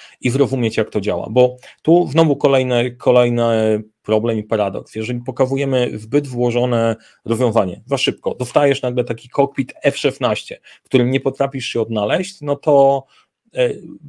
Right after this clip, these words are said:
pokazuje się spora bariera, ale jak wiesz, jak ten projekt jest, kokpit jest tworzony, jak po kawałku się dodaje, jaka jest logika czytania tego, co się tam znajduje, jesteś w stanie obsłużyć to, nawet nie wszystkie funkcje zapamiętasz na początku,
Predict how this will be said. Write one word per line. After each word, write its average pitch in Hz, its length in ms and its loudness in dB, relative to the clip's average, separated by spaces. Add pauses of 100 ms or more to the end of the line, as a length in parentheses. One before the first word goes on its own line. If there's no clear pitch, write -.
(140)
pokazuje 139 420 0
się 131 140 -6
spora 123 320 0
bariera, 107 460 0
ale 110 160 0
jak 117 140 -2
wiesz, 196 220 -2
jak - 100 -4
ten 123 160 -6
projekt 160 320 -2
jest, 151 360 -8
kokpit 147 380 -6
jest 143 160 -4
tworzony, 110 420 -4 (320)
jak 120 200 0
po 131 100 -4
kawałku 156 420 2
się 147 120 -8
dodaje, 120 460 2
jaka 120 260 0
jest 131 180 -2
logika 135 640 0
czytania 139 460 -4
tego, 110 280 0
co 120 120 -10
się - 120 -10
tam 113 200 -8
znajduje, 107 420 -4 (300)
jesteś 131 420 -2
w - 40 -20
stanie 117 340 -2
obsłużyć 113 600 -8
to, 156 240 0
nawet 123 320 2
nie 123 80 -4
wszystkie 120 380 -6
funkcje 120 400 -6
zapamiętasz 117 500 -4
na 110 60 -6
początku, 113 580 -6